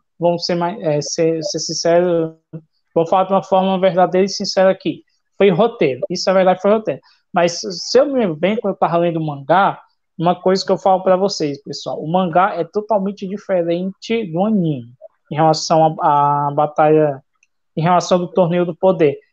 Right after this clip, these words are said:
E eu confesso pra vocês que eu prefiro mais a versão do anime que do mangá, porque a versão do mangá é muito decepcionante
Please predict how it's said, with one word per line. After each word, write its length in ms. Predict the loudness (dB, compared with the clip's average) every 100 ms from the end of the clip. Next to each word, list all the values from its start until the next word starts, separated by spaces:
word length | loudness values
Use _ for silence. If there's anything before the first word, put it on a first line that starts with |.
| _
E 60 | 2
eu 100 | 2
confesso 320 | 2 2 2
pra 140 | 2
vocês 320 | 2 0 -2 -2
que 60 |
eu 60 | 0
prefiro 460 | 0 0 0 0
mais 320 | 2 0 2 0
a 60 |
versão 400 | 2 0 0 -4
do 140 | -2 -2
anime 320 | -2 -4 -2
que 100 | -2
do 120 | -2
mangá, 500 | -2 0 0 0 -2 _ _ _ -16
porque 200 | -4 0
a 40 |
versão 300 | 2 2 0
do 80 | 0
mangá 360 | 0 2 2 2
é 100 | -2
muito 320 | 0 2 2 2
decepcionante 960 | 2 -2 -2 -4 -4 -2 -4 -6 -8